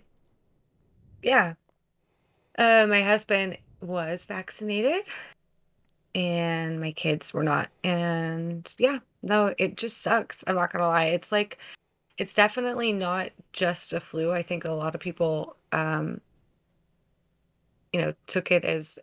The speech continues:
and I've always, I mean, I think I've, I've been vocal about how I feel about it, about how I feel about the vaccines, how I feel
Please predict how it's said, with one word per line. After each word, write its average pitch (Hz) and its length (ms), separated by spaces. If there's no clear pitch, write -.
and 175 240
I've 202 200
always, 180 380
I 190 140
mean, 190 420
I 180 60
think 170 240
I've, 165 260
I've 160 200
been 160 360
vocal 156 360
about 151 320
how 156 260
I 151 180
feel 143 260
about 151 300
it, 156 160
about - 240
how 160 140
I 151 100
feel 147 160
about 147 220
the 165 80
vaccines, 156 600
how 160 120
I 151 100
feel 156 420